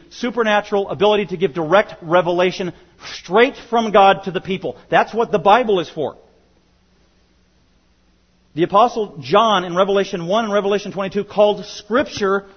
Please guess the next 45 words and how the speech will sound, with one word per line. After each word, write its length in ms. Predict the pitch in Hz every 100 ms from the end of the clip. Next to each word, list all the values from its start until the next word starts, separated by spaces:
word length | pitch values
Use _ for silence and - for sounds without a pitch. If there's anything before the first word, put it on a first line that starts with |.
| _ -
prophecy. 800 | - 240 240 240 202 - 131 - _ _ _ _ _ _ _
The 100 | 170
Apostle 420 | 175 202 226 226 -
Peter 340 | 247 269 196
in, 140 | 165 - _ _ -
in 120 | 185
Peter 320 | - 262 208
called 360 | - 196 170 -
Scripture 720 | - - 208 208 202 196 202 - _ -
prophecy. 800 | - 254 277 226 - 185 123 -
We 160 | 151 185
have 360 | 180 233 254 -
pro-, 100 | 214
do 240 | - -
you 60 | 202
believe 200 | 233 247
in 60 | 226
prophecy? 540 | 247 269 254 269 262
Absolutely. 640 | 196 196 196 185 202 196
I 80 | 151
have 140 | 170 156
it 60 |
right 180 | 156 151
here. 160 | 160 120
It's 100 | 156
even 240 | 143 127
written 240 | 160 165
down 240 | 147 196 196
for 100 | 143
me 100 | 143
so 140 | 147
I 60 | 143
don't 140 | 147
forget 240 | 131 143 -
it. 80 | - _ _ _ _ _ _ _ 147
I 120 | 156
believe 440 | 180 202 208 175
in 80 | 180
the 80 | 170
gift 240 | 196 196
of 80 | 180
prophecy. 520 | 196 202 196 - 135
It's 120 | 131
right 340 | 147 170 202 190
here. 300 | 247 240